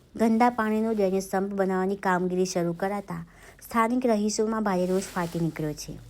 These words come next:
આ પ્રોજેક્ટના વિરોધમાં આજે મોટી સંખ્યામાં અસરગ્રસ્ત સોસાયટીઓના નાગરિકોએ મહાનગરપાલિકાની કચેરીએ પહોંચીને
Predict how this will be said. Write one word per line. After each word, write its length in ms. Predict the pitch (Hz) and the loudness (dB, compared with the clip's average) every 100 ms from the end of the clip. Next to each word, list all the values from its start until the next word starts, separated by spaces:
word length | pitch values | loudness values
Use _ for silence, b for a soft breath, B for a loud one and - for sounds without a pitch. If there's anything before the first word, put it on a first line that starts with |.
| - - - - B B B B | -20 -20 -20 -20 B B B B
આ 120 | 202 | -2
પ્રોજેક્ટના 680 | - 214 208 220 - 233 233 | 6 6 6 2 0 0 2
વિરોધમાં 560 | 208 185 185 220 185 - B B | 4 4 4 0 -2 -6 B B
આજે 240 | - 190 202 | -2 0 2
મોટી 300 | 214 208 233 | 2 0 -2
સંખ્યામાં 640 | 233 214 208 226 226 175 - | 0 -2 0 -2 -2 -2 0
અસરગ્રસ્ત 640 | 208 233 233 214 226 - | 0 2 0 2 0 -2
સોસાયટીઓના 800 | - 202 190 190 185 196 196 214 | -6 -4 -2 -2 2 2 2 0
નાગરિકોએ 680 | 208 180 175 175 175 202 170 170 B B - | 0 -2 -2 -4 -4 -4 -4 -6 B B -2
મહાનગરપાલિકાની 1040 | 220 247 247 226 220 220 214 214 214 214 | 2 2 2 2 2 0 0 0 0 -2
કચેરીએ 600 | 220 185 170 185 185 185 | -2 -2 0 0 0 0
પહોંચીને 640 | 185 190 180 180 214 190 | 0 0 -2 0 -2 -2